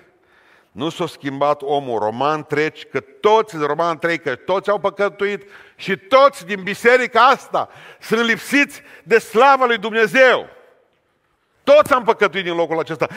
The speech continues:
De aceea trebuie să ne pocăim toți. Pentru că nu ne-am schimbat. Pentru că în două minute lăsăm pocăința jos. Și ne sare muștarul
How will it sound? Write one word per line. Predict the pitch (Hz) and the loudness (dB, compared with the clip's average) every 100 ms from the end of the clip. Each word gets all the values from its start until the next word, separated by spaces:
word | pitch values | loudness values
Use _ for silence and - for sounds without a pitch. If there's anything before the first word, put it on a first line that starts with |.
| - | -4
De | 185 | -2
aceea | 202 277 285 | 2 2 2
trebuie | - 262 240 | 2 0 0
să | 240 | 0
ne | 226 | 0
pocăim | 214 196 220 233 - _ _ _ _ _ | -2 2 2 0 -6 _ _ _ _ _
toți. | - 226 240 - - - - _ _ _ _ _ _ _ _ _ _ _ _ _ _ - | 4 6 6 2 -6 -18 -20 _ _ _ _ _ _ _ _ _ _ _ _ _ _ -2
Pentru | 185 185 | 0 2
că | 208 | 0
nu | 247 | 2
ne-am | 277 277 | 4 4
schimbat. | - 233 240 220 208 156 - - _ _ _ _ _ _ _ _ - - - | 2 -2 0 4 4 2 -6 -20 _ _ _ _ _ _ _ _ -20 -20 -6
Pentru | 185 208 | -2 2
că | 208 | 0
în | 214 | 4
două | 240 262 | 4 4
minute | 262 262 254 262 | 4 2 0 2
lăsăm | 240 233 - 254 | 4 4 4 2
pocăința | 233 220 240 240 233 | 0 2 0 2 0
jos. | 208 254 226 - - _ _ _ _ _ _ _ _ _ _ _ | 4 2 2 -8 -20 _ _ _ _ _ _ _ _ _ _ _
Și | - 190 | -8 -2
ne | 208 | 0
sare | 214 247 254 247 - - _ _ _ _ | 2 4 4 4 0 -20 _ _ _ _
muștarul | 120 190 - - 240 254 226 147 - | -8 -6 -4 0 2 2 0 -6 -20